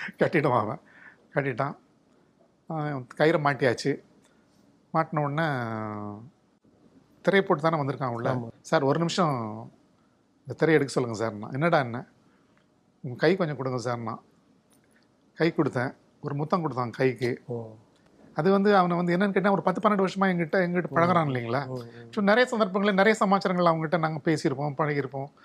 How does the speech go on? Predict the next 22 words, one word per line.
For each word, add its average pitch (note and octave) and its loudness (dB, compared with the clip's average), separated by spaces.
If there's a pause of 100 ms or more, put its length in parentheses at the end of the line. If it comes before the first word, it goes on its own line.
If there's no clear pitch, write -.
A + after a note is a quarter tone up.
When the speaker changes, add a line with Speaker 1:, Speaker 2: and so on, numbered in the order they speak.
(260)
Speaker 1:
அவனுக்கு D#3 0
வேண்டியதை D3+ 0
செஞ்சிருந்திருப்போம். C3+ -4
அப்படி F#3 -4
ஏதாவது A3+ 4
அவனுக்கு F#3+ 2
இருந்திருக்கும். F3 0
ஒருவேளை E3 2
வந்து D#3+ 0
நான் D#3 -4
லாஸ்ட் D#3+ 2
மினிட் D3+ -6
என்ன D3 0
தான் D3+ 0
அவன் C3+ -2
பார்க்கறான். B2 -4 (200)
Speaker 2:
ஆமா. A2 -16 (360)
Speaker 1:
So, D3 0 (100)
"கை F3 2
கொஞ்சம் D#3+ -6
கொடுங்க C3 -6
சார்னா." A#2+ -8